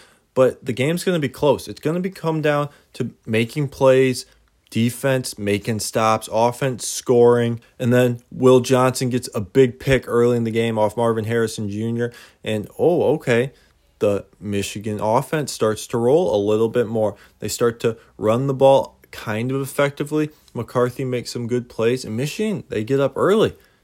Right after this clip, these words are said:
Blake Corum scores a touchdown. J J McCarthy throws an absolute dime of a touchdown. Now,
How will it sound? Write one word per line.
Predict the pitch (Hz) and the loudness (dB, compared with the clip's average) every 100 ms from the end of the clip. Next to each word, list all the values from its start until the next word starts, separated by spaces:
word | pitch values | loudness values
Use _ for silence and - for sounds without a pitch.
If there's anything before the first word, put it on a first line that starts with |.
| _ _ _ | _ _ _
Blake | 110 123 | -2 -2
Corum | - 170 202 | 0 2 2
scores | - 143 117 | 0 -2 -2
a | |
touchdown. | 113 117 107 - 101 - _ | -4 -6 -6 -8 -16 -16 _
J | - 127 | -4 -2
J | 175 | 0
McCarthy | 170 - 170 208 214 | -2 -2 0 0 -2
throws | 185 151 143 113 - - - | -4 0 0 0 -4 -20 -16
an | 123 | -6
absolute | 160 165 160 123 95 | -6 -4 -2 -2 -4
dime | - 110 160 170 131 | -2 0 2 0 0
of | 107 | -2
a | 107 | -4
touchdown. | - 101 - 110 123 | -4 -6 -6 -8 -8
Now, | 104 90 | -8 -10